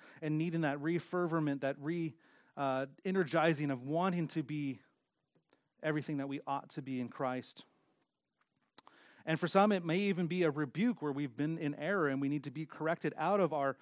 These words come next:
misguided steps. And so, again, one of the reasons as I was praying about what book we should go through, as I was given this opportunity to teach you through a book, was this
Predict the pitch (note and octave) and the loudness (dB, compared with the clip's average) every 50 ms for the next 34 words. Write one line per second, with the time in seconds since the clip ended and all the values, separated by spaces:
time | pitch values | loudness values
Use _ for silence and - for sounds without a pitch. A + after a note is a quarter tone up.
0 | - - - - - D3+ D#3 D3 - - - D3 C#3 C#3 C#3 C3 - - D#3 C#3 | -20 -20 -20 -12 -4 -2 -2 -2 -2 -2 0 0 0 0 -2 -4 -2 -2 0 -2
1 | C3+ - - - - - - - _ _ _ _ _ _ _ _ _ _ _ _ | -2 -4 -10 -20 -20 -20 -20 -20 _ _ _ _ _ _ _ _ _ _ _ _
2 | _ _ - F3 F3 D#3 - F#3 E3+ E3+ D#3+ B2+ - - - - _ _ _ _ | _ _ -4 -2 -2 2 4 4 6 6 4 2 -2 -10 -20 -20 _ _ _ _
3 | _ _ _ _ _ _ _ _ - D3+ C#3 E3 F3+ E3 D#3 E3 F3 E3+ C#3+ D3+ | _ _ _ _ _ _ _ _ -8 -4 0 0 0 2 2 0 -2 -2 -2 -2
4 | C#3 D#3 D#3+ D3 C#3 C#3+ B2+ A2+ - _ _ _ _ _ _ - D3+ D3+ C#3 B2 | -2 0 -2 0 0 -2 -4 -4 -10 _ _ _ _ _ _ -6 -4 -4 -2 0
5 | D3 C#3 C3 C3 B2 - - E3+ D#3+ D#3+ D#3 C3+ C3+ C3+ C3 C#3 C3+ C3+ D3 C#3+ | 0 0 0 -2 -6 -6 -6 -4 -2 -2 -2 0 0 -2 -2 -2 -2 -2 -2 -2
6 | - - _ _ _ _ _ _ _ - D3+ D#3 - - C#3+ C#3 B2 - C#3 A#2+ | -4 -8 _ _ _ _ _ _ _ -4 -4 -4 -4 -4 -8 -8 -8 -8 -10 -8
7 | A2+ D3 D3 D3+ D#3 - - C#3 C3+ B2+ B2 B2 C3 B2 - - D3 C3+ C#3 C3 | -4 -2 -2 -2 -2 -4 -4 -4 -4 -4 -4 -4 -6 -8 -8 -8 -6 -4 -4 -4
8 | - C3+ A#2+ - - - - D3 C#3 B2+ A#2 A#2+ A2 - - - D#3 - - C#3+ | -4 -6 -8 -10 -10 -8 -6 -4 -4 -4 -6 -10 -12 -12 -12 -14 -14 -12 -12 -14
9 | C3 - C3+ C3+ B2 A#2 A2 G#2+ G#2 G2 - F3 F#3 F3 - - - - _ _ | -12 -10 -6 -6 -6 -6 -8 -10 -12 -8 -6 -4 -6 -6 -6 -12 -20 -20 _ _
10 | _ _ _ _ _ _ _ - B2+ A2+ G#2 - - _ - C3+ A#2 G#2+ D#3 D#3 | _ _ _ _ _ _ _ -10 -10 -10 -10 -12 -16 _ -20 -18 -10 -6 -6 -6
11 | D3 - - - - | -4 -6 -10 -12 -14